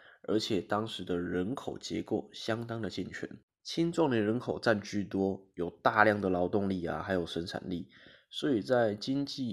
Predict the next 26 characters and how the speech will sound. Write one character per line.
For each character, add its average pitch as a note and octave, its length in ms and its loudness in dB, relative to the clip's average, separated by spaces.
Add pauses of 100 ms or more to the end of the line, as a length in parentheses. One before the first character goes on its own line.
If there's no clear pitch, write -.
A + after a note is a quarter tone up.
(100)
以 C2+ 80 -12
及 E2 180 -6
大 G#2+ 280 6
量 G#2 200 2
的 F2+ 200 0
需 - 420 -6
求 F#2+ 240 2
的 F#2+ 100 4
推 C3 280 0
动 A#2+ 240 -2
的 F#2 100 -6
前 G#2 240 -4
提 A#2+ 140 -6
之 B2+ 160 -8
下 B2+ 180 0
呢， G#2 280 0 (500)
买 G2+ 280 2
一 C3+ 60 -2
间 C#3 220 0
属 F2 300 -2
于 F2+ 60 -2
自 - 140 -8
己 G#2+ 140 -2
的 F2+ 100 0
房 F2+ 260 -2
子 F#2 240 -8